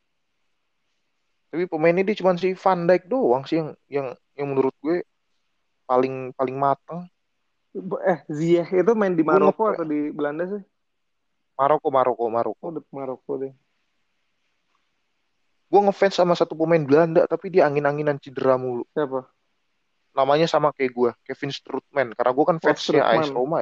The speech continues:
Speaker 1: ya.
Speaker 2: Yang nomor delapan
Speaker 1: Terus
Speaker 2: deh.
Speaker 1: Strootman, itu belum re-, heeh, nomor delapan. Itu pemain cedera mulu. Sekarang udah main di Liga Prancis. Gue lupa apa nama timnya itu. Gue ngefans banget sama dia.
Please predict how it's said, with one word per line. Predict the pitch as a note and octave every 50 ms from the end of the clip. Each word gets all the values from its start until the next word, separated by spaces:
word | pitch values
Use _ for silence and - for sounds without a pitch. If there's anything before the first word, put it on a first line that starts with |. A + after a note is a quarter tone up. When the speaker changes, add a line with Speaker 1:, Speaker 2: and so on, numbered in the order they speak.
| G#2+
Speaker 1:
ya. | G#2+ - _ _ _ _ _ _ _ -
Speaker 2:
Yang | D3 D3 C#3+
nomor | C#3+ D3 C#3+
delapan | C#3 C#3+ E3+ - - D#3 D3+ D3
Speaker 1:
Terus | D3
Speaker 2:
deh. | D3 C#3+
Speaker 1:
Strootman, | C#3+ C3+ C#3 - - C#3+ C3 A#2+ -
itu | C#3+ D3+ E3
belum | C#3+ C3 B2+ B2+ B2+
re-, | - - _ _ _ _ _ _ _ _
heeh, | - D3 - C#3+ C#3+ C3+
nomor | C3 C3 C3 B2+
delapan. | C3+ C3+ C3 C#3 C3+ - - -
Itu | D#3 D3+ -
pemain | - D3+ D#3 E3 D#3+
cedera | - D3+ A#2+ A2+ A#2+ A#2+ B2 B2+
mulu. | C3+ C#3+ D3 D3 D3
Sekarang | - - D#3 E3+ F3+
udah | E3 D3 C3+
main | C#3+ C#3 C3
di | B2+ B2+ B2 - - _ _ _ _ _ _ _ _ _ _ _ _ _ _ -
Liga | D3+ D3 B2 C3+ C3+
Prancis. | - D3 C#3 A#2+ A#2 - D#3 -
Gue | - D#3+
lupa | E3 D#3+ - G3+ F#3+
apa | - D#3
nama | D3+ C#3 C3+ C3
timnya | - - B2 A#2+ A2+ A2
itu. | - C3+
Gue | D3+ F#3+
ngefans | F#3+ F3 - E3 D3 C#3+
banget | C3+ C3+ C3
sama | C3 C3 B2+
dia. | A#2+ B2 A#2+ B2